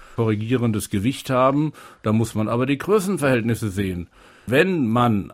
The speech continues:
ein Konglomerat von sogenannten Hauptstrom-, Mainstream-Medien hat, die sich in Kampagnen einbauen lassen, dann kommt man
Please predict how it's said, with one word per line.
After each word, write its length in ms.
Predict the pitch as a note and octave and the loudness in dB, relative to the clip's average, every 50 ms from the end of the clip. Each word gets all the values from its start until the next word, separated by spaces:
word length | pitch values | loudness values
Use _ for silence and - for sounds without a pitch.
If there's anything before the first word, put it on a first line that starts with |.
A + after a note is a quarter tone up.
| _ _ - | _ _ -8
ein 240 | A2 A2+ A#2+ B2 A#2 | -4 -2 -2 -2 0
Konglomerat 920 | - D#3 F3 F3+ F3 D#3 D#3+ D#3 D3 C3 A#2 A#2 B2 C3 C#3+ D#3 D3+ - | 0 0 0 0 2 2 2 2 2 2 0 2 2 4 4 4 2 0
von 440 | - - - C3 C3 C3+ C3+ A#2+ G#2+ | -4 -2 2 2 4 4 2 2 0
sogenannten 680 | G2+ C3 D3 C#3+ D3+ C3+ C3+ C3 B2+ A#2+ - B2+ A#2 G2+ | 0 0 2 4 4 4 4 4 2 0 0 -2 0 4
Hauptstrom-, 800 | B2 C#3 D3+ D3+ - - - - - - B2+ B2+ A#2+ G#2+ G2 G2 | 6 6 4 4 2 -6 -8 -4 2 6 8 8 8 8 6 4
Mainstream-Medien 1600 | A2+ A#2+ C#3 D3+ D3+ B2 - - - B2 C3 C3 B2 A#2 G2 - _ _ _ _ - - G#2+ A#2+ B2 B2 A2+ G2 A2 G#2+ G#2 F#2+ F#2+ | 4 4 4 4 2 0 -4 -6 -2 2 2 4 4 4 2 0 _ _ _ _ -4 0 4 6 8 6 6 4 0 0 0 0 -2
hat, 360 | F#2 D#2+ - - - - - _ _ - - - - - - - _ - | -4 -6 -6 -12 -16 -16 -18 _ _ -20 -20 -20 -20 -20 -20 -20 _ -2
die 180 | - C3+ D#3 D3 | 0 2 2 2
sich 360 | A#2 C#3 C#3+ C3+ - - - | 2 2 0 0 -2 -2 0
in 160 | - C3 A#2+ | 0 0 2
Kampagnen 1000 | - - B2 A#2+ A2 - - C3 C3+ D3 D#3+ E3 D#3 D#3 D#3 D#3 D3+ D3 - - _ | 2 2 2 2 2 0 0 0 2 2 2 2 4 4 2 2 2 0 -4 -6 _
einbauen 720 | - B2+ C3+ D3 D#3 D#3 C3+ A2+ A2+ G#2+ G#2 G#2 G2+ G2 F#2+ | 0 2 4 4 4 4 4 4 4 4 4 4 2 0 -2
lassen, 480 | F#2+ F2+ F2 - - - E2 G#2+ A2+ - _ - - - - - - _ _ - | -4 -6 -6 -8 -10 -10 -10 -10 -12 -14 _ -20 -20 -20 -20 -20 -20 _ _ -4
dann 360 | - A#2 C3 D3+ E3+ D#3+ - | 0 2 2 2 2 0 -2
kommt 400 | - - C#3+ D3+ C#3 A#2 - - | 2 4 6 6 4 2 -4 -4
man 500 | C3+ D3 D3 C#3+ D3+ D#3 D3+ A2 D#2+ - | 0 2 2 2 2 2 0 -2 -6 -10